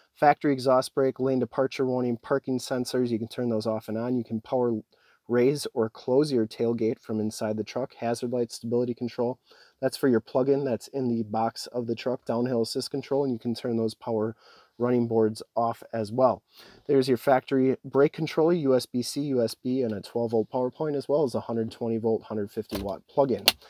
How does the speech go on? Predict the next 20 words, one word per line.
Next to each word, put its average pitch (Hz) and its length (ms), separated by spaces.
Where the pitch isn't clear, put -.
Down 123 200
here 135 180
is 127 220
your 123 360
wireless 127 600
cell 135 240
phone 127 220
charge 139 320
pad, 170 260
keyless 170 400
entry 127 280
with 120 220
remote 110 300
start, 104 380
and 104 280
power 107 300
drop-down 104 640
tailgate. 120 480
Passenger 123 440
side, 123 520